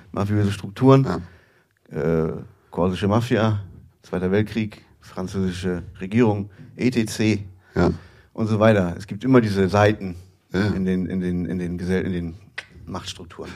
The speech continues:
Speaker 2: Ja, ich
Speaker 1: Nicht
Speaker 2: finde,
Speaker 1: komplett, aber viel.
Speaker 2: es ist ja häufig so, dass die, dass viele Leute sagen, hier, ähm,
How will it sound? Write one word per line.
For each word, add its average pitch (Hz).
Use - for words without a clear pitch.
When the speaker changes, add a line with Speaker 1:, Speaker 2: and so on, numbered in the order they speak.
Speaker 2:
Ja, 131
ich 131
Speaker 1:
Nicht 113
Speaker 2:
finde, 147
Speaker 1:
komplett, 139
aber 110
viel. 92
Speaker 2:
es 90
ist 120
ja 147
häufig 175
so, 135
dass 123
die, 127
dass 120
viele 135
Leute 123
sagen, 104
hier, 101
ähm, 90